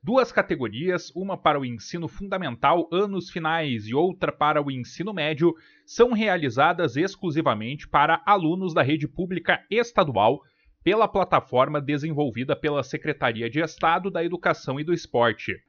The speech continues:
Lançada no ano passado e expandida para toda a rede, a ferramenta usa inteligência artificial para ajudar estudantes e professores na produção textual. As inscrições podem ser feitas de primeiro de agosto a quinze de setembro,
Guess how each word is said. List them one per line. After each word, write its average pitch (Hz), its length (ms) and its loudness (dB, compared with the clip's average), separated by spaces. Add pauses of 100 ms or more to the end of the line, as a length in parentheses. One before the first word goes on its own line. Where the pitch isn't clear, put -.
Lançada 226 500 4
no 240 220 -2
ano 214 160 -2
passado 139 680 0
e 110 140 -6
expandida 151 600 -2
para 127 240 2
toda 165 400 0
a 208 80 8
rede, 185 420 2 (240)
a 127 80 2
ferramenta 202 540 4
usa 196 320 2
inteligência 160 840 -4
artificial 135 720 2 (240)
para 214 340 6
ajudar 165 480 2
estudantes 175 760 -2
e - 40 -8
professores 175 640 -2
na 175 120 -2
produção 175 480 -6
textual. 165 580 2 (400)
As 196 160 4
inscrições 202 640 -2
podem 147 340 2
ser 180 180 -4
feitas 190 500 -2
de 139 140 -6
primeiro 226 800 -4
de 147 120 0
agosto 123 440 0
a 160 60 2
quinze 220 460 -8
de - 60 -14
setembro, 120 600 -4